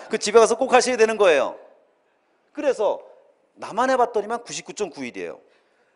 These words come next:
어? 근데 이거는 백이란 말이에요. 이게 무슨 말이냐면은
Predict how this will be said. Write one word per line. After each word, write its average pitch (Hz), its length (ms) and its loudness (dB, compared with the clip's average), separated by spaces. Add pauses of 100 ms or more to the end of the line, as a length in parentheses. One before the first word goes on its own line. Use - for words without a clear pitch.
(280)
어? - 280 -10 (420)
근데 370 240 -6
이거는 240 420 -6
백이란 165 520 -8
말이에요. 127 460 -6 (100)
이게 214 100 -12
무슨 151 300 -12
말이냐면은 170 760 -6